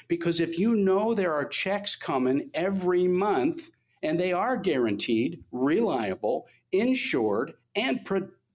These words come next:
you can map out the rest of your retirement journey, as well as plan how to use saved assets or decumulate, as we said, Chuck. Grip,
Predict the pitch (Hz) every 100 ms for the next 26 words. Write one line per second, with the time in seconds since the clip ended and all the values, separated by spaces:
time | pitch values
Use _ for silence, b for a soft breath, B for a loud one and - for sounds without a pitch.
0 | 294 302 - 117 101 117 170 B B 226
1 | 262 175 160 160 156 151 156 156 131 139
2 | 165 - 135 135 143 139 135 147 143 147
3 | 151 165 - - 165 247 233 175 113 107
4 | B B _ _ - 165 - 135 160 220
5 | 240 120 113 127 135 b _ - 151 143
6 | 143 127 131 139 131 127 - 120 117 113
7 | B B 113 113 143 180 185 127 127 127
8 | - - - - 190 190 175 117 98 98
9 | 101 - 104 92 - - 92 - - 113
10 | 117 117 - - - 185 185 - 113 92
11 | 92 98 - - 92 98 92 - 92 92
12 | - 101 117 - B B _ _ _ _
13 | 165 185 226 -